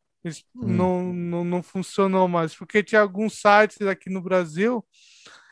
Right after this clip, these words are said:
Speaker 1: que pegava o... Hoje tem a Biscoint que pega os preços, mas tinha um site que pegava volume.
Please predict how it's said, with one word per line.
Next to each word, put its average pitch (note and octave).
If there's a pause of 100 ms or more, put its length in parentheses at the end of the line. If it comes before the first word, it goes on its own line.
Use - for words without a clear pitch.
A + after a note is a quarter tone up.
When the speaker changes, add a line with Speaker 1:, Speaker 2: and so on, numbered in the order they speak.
(300)
Speaker 1:
que F#3+
pegava F#3+
o... F3 (100)
Hoje F#3+
tem G#3
a G3
Biscoint G#3
que -
pega F3+
os F3
preços, - (460)
mas F#3+
tinha -
um G#3+
site A3
que -
pegava G#3
volume. G3